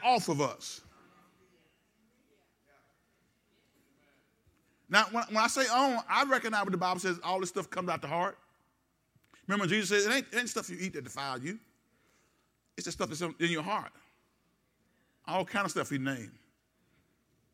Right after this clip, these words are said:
Y'all know it. Go back and read it. Amen? He named a bunch of stuff that was in our hearts.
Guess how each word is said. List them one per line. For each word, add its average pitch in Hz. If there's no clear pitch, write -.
Y'all 185
know 156
it. 180
Go 165
back 170
and 180
read 156
it. 113
Amen? 165
He 220
named 190
a 131
bunch 208
of -
stuff -
that 170
was 143
in 165
our 143
hearts. 202